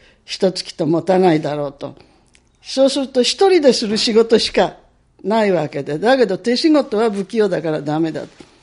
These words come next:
そうすると、まあ、私の父が小説書いてましたし、兄も、まあ、詩を書いてましたしね。だから、そういう才能があるかもしれないし、私が、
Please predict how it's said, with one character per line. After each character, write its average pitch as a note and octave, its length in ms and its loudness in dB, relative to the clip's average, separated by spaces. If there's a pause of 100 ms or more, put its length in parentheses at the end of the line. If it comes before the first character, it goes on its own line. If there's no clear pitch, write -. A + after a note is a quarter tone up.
(320)
そ - 140 -8
う D4 40 -2
す - 80 -12
る D4 160 4
と、 - 20 -2
ま A3 120 0
あ、 - 20 4
私 F#3 240 -4
の G#3+ 140 -4
父 - 240 -10
が E3 200 -2 (100)
小 G3 200 -8
説 G3+ 240 -12
書 G#3 80 -2
い F3+ 80 -2
て D3+ 100 -10
ま C3+ 160 -8 (340)
し - 120 -12
た D3+ 160 -8
し、 D3+ 180 -10
兄 G3 260 0
も、 D3+ 140 -2
ま C#3+ 240 -12
あ、 D3 60 -20
詩 D#3 200 -10
を D3+ 140 -12
書 D#3+ 80 -10
い D#3+ 60 -10
て D#3 140 -16
ま C#3 120 -14
し - 80 -16
た - 140 -18
し - 120 -18
ね。 D#3 200 -10 (580)
だ G3+ 140 0
か F#3 100 -2
ら、 E3 140 -6 (180)
そ F#3 200 -4
う - 20 -2
い F3+ 100 -6
う E3 40 -6
才 F3+ 240 -4
能 F3+ 160 0
が E3+ 160 -2
あ F3 80 -4
る F#3+ 80 -10
か D3+ 140 -10
も C3 120 -12
し D#3 160 -12
れ D3 120 -6
な D3+ 180 -6
い C#3 60 -12
し、 - 440 -16 (100)
私 - 380 -10
が、 G3+ 160 -4